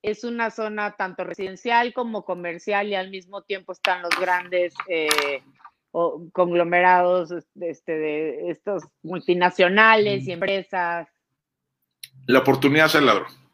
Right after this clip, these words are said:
Speaker 2: Déjame poner, ese es el principio básico, ¿no? Es decir, es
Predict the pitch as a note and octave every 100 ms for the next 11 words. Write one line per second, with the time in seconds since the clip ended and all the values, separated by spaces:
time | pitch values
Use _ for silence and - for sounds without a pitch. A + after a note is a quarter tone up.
0 | _ - - A#2 A2 A2+ - D#3 D3+ C#3
1 | B2 A2 - C3 F#2+ - - - A2 -
2 | - - - A#2 - _ _ _ _ -
3 | _ _ _ _ D#3+ F3 F3 - -